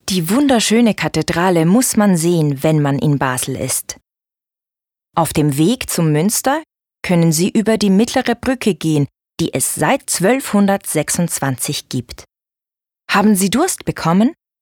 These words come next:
Dann können Sie das Wasser aus einem der zweihundertachtzehn Brunnen trinken.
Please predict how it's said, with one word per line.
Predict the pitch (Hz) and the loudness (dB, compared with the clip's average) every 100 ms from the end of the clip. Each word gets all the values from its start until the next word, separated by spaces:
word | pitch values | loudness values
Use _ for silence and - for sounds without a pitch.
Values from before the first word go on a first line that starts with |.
| _ _ _ _ | _ _ _ _
Dann | 135 240 330 - | -4 -4 -4 -4
können | 185 151 151 | 0 2 0
Sie | 147 | 0
das | 139 143 147 | -2 -2 -2
Wasser | 190 - 247 247 - | -2 -2 -4 -4 -4
aus | 151 - | -4 -2
einem | 160 233 247 196 | 0 2 2 2
der | 139 | -2
zweihundertachtzehn | - - 247 269 254 226 208 151 - - 185 180 | -4 -2 0 2 2 2 0 -4 -8 -4 -2 -2
Brunnen | - 160 151 131 - | -4 -4 -2 -2 -4
trinken. | 139 127 - 120 | -4 -4 -4 -8